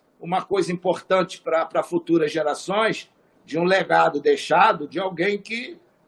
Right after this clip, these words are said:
se dedicou demais na profissão, né, que suou, que,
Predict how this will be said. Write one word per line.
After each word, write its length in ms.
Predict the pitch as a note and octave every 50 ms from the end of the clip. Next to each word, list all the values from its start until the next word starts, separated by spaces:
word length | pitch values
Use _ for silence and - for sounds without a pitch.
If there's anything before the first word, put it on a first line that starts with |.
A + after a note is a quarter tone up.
| _ _
se 200 | - - - C#4
dedicou 520 | A#3+ - G#3+ G#3+ G3+ F#3 - - A#3 A3+ G3+
demais 480 | F3 A3+ A3+ A3+ A3 G#3 A3 F#3 E3
na 100 | A3 G3+
profissão, 840 | - E3+ F3+ E3+ - - - - - G#3+ G#3+ G3+ G3+ G#3 G#3+ G3 F3+ - - - - - - - - -
né, 260 | - D#3 E3+ F3+ F#3 F3
que 360 | - - E3 E3+ D#3+ C#3+ C3+
suou, 680 | C3+ - - G#3 A3+ G#3+ G3+ G3+ G3+ G3+ G#3 G#3+ F#3 - - - - - - - - - -
que, 140 | F3 F3